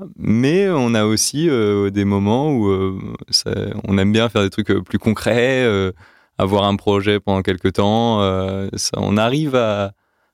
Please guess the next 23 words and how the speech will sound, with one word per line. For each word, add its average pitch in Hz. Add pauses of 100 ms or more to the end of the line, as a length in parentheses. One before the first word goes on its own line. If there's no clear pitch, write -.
à 104
avoir 110
ça 131
parce 110
que, 95
enfin, 95
moi, 104
je 101
le, 92
je 92
vois 117
que -
c'est -
une 95
grande 107
chance 151
parce 113
que 95
quand 98
j'étais 92
justement 110
là 98
dans, 92